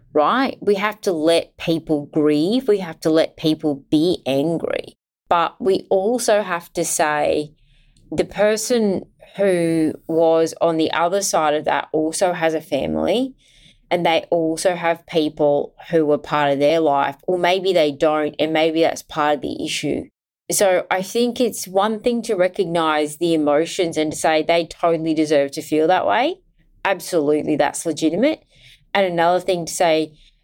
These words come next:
but how is it best for society for us to respond? So is it useful for all of us to just hate on this person and lock them up forever and then have to pay for them as a taxpayer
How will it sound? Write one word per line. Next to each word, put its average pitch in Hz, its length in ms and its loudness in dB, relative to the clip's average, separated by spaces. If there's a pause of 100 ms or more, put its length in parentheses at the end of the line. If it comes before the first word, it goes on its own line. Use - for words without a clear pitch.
(120)
but 202 120 2
how 202 320 0
is 214 100 0
it - 160 0
best 175 280 0
for 170 120 -2
society 151 960 -2
for 160 240 0
us 147 200 -2
to 170 120 -4
respond? 147 800 -2 (420)
So 190 340 2 (140)
is 208 180 0
it 220 200 0
useful 175 880 -2 (260)
for - 300 0
all 190 280 2
of 175 120 0
us 156 460 -2
to 156 420 0
just - 320 -2 (120)
hate 190 400 -2
on 180 180 0
this 175 180 -4
person 170 760 0 (140)
and 160 500 0 (340)
lock 185 380 -2
them 190 220 2
up - 260 -6
forever 151 640 0
and 170 100 0
then 160 140 2
have 175 240 -4
to 175 100 -2
pay 175 360 -2
for 202 100 -4
them 170 220 0
as 175 80 0
a 160 40 -4
taxpayer 160 840 -4